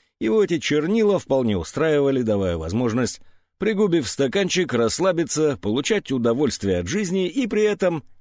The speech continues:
не бить по карману. В день получки Фрол сам выманивал оперов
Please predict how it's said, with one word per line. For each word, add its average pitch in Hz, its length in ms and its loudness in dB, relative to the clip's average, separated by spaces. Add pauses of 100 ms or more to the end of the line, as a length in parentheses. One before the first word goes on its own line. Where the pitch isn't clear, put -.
не 233 180 2
бить 156 380 -2
по 107 140 0
карману. 85 500 -6 (420)
В 90 100 -6
день 214 200 2
получки 196 480 0
Фрол 170 320 0
сам 170 540 0 (100)
выманивал 131 760 0
оперов 127 640 0